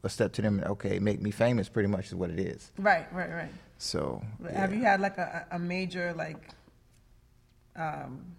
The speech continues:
Speaker 2: red flag that came, somebody came to you with a book content that you were like, "No"?
Speaker 1: Most of them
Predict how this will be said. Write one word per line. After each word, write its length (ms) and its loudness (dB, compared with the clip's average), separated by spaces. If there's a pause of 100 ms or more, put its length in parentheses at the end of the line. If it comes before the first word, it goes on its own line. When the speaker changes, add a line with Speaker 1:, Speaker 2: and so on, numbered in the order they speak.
(340)
Speaker 2:
red 280 -4
flag 380 0
that 160 -6
came, 300 -10
somebody 240 -6
came 180 -8
to 60 -6
you 60 -8
with 100 -8
a 40 -10
book 220 -10
content 440 -8
that 160 -6
you 100 -10
were 80 -10
like, 240 -12
"No"? 140 -10 (340)
Speaker 1:
Most 260 8
of 100 4
them 440 8